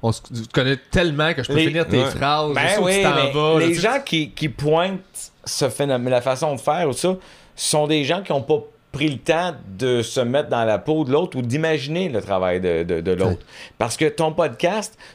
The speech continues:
Speaker 2: il y en, il y en a qui le déplacent, d'autres sont fixes.
Speaker 1: Mhm.
Speaker 2: Euh, tu le fais
Speaker 1: Moi, je fais
Speaker 2: une
Speaker 1: les
Speaker 2: fois
Speaker 1: deux,
Speaker 2: par
Speaker 1: en fait.
Speaker 2: semaine, euh, whatever, mais
Speaker 1: Ouais.
Speaker 2: puis tu changes de personne constamment.
Speaker 1: Ouais.
Speaker 2: Bon,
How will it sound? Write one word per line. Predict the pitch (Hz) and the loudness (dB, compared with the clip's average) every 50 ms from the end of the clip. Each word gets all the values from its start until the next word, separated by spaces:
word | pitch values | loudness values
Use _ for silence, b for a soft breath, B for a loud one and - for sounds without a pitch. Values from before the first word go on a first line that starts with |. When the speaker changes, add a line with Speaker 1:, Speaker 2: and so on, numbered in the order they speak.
| B _ - | B _ -2
Speaker 2:
il | 123 127 | -2 0
y | 123 120 123 | 2 2 2
en, | 123 117 | 2 2
il | 120 | 2
y | 120 | 2
en | 120 123 | 2 0
a | 131 | -2
qui | 127 - 127 | -2 -4 -4
le | 113 | -2
déplacent, | 110 113 107 - - 120 131 160 190 185 - - - | 0 0 0 2 2 0 0 -2 -4 -8 -10 -12 -10
d'autres | - 113 107 131 123 127 123 - | -8 0 0 2 2 2 0 -2
sont | 135 117 107 | -2 -2 -2
fixes. | 95 - - 143 165 175 - - - - - | -2 -2 -2 -2 -2 -2 -4 -8 -8 -6 -6
Speaker 1:
Mhm. | 117 104 - 147 185 - - | -8 -6 -6 -6 -8 -2 0
Speaker 2:
Euh, | 113 113 110 107 107 104 104 104 104 104 101 | 2 4 4 4 4 4 4 4 4 2 2
tu | - - - | 0 -2 -4
le | 117 | -4
fais | 98 - - 131 | -4 0 0 2
Speaker 1:
Moi, | 123 | 2
je | 117 | 4
fais | 151 | 2
Speaker 2:
une | 170 | 2
Speaker 1:
les | 135 | 4
Speaker 2:
fois | 123 139 | 4 4
Speaker 1:
deux, | 156 | 2
Speaker 2:
par | 135 104 | 2 0
Speaker 1:
en | |
fait. | - 139 | 0 -2
Speaker 2:
semaine, | 139 123 113 117 120 123 135 147 156 156 160 156 135 | -2 0 0 0 0 0 2 2 0 0 -2 -2 -2
euh, | 113 107 104 104 101 98 98 95 95 | 0 2 2 4 4 2 2 2 0
whatever, | 98 98 107 123 120 110 101 90 131 160 180 170 | 0 2 2 2 2 2 2 2 2 2 2 2
mais | 139 120 110 127 | 0 -2 -2 -4
Speaker 1:
Ouais. | 127 B B B | -8 B B B
Speaker 2:
puis | _ - 107 - | _ -8 -8 -6
tu | - - | -6 -2
changes | - - 120 120 120 101 | -2 0 0 0 0 0
de | 117 | 0
personne | - - 104 - - 139 127 131 123 | 0 0 -4 -2 -2 -2 -2 -2 -2
constamment. | 117 113 104 - - 110 98 110 131 | -2 -2 -2 0 -2 -2 0 0 0
Speaker 1:
Ouais. | 135 - 76 - B B B B B B B - | 0 -2 -4 -10 B B B B B B B 0
Speaker 2:
Bon, | 95 110 104 | 0 0 0